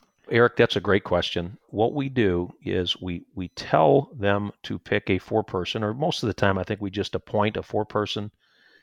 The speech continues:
And what we tell them is the only job you have,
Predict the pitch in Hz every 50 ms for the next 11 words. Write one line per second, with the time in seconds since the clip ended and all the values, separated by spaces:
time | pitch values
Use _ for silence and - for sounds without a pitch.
0 | _ _ _ - 101 101 98 95 95 - _ - 104 113 - 113 104 - - 120
1 | 117 120 117 107 104 98 95 92 - - - _ _ _ _ _ _ _ _ _
2 | _ _ _ _ _ _ _ _ _ 107 104 104 - - 104 107 123 139 147 156
3 | 156 160 160 147 113 120 123 117 117 117 117 123 113 110 107 - - 107 92 78
4 | - - -